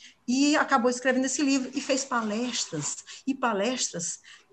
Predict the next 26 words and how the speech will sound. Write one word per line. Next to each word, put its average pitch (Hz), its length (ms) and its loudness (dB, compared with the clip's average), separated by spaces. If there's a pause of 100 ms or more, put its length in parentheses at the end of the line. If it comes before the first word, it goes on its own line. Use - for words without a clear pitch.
(340)
a, 254 420 12
as 226 80 2
salas 330 380 10
lotadas, 196 600 6
todo 311 240 2
mundo 302 160 8
só 277 120 2
queria 262 240 -2
saber 254 300 2
de 247 80 0
ouvir 240 180 -2
de, 202 420 0
é, 180 160 0
The 202 140 -2
Doors, - 200 -4 (240)
de 196 100 0
Morrison. 175 480 0 (420)
E 320 120 6
nisso, 262 760 6
ele, 233 200 0 (300)
ele 254 140 2
foi 277 120 -2
com 269 60 -6
essas 254 200 -2
palestras 214 540 0
até, 269 800 4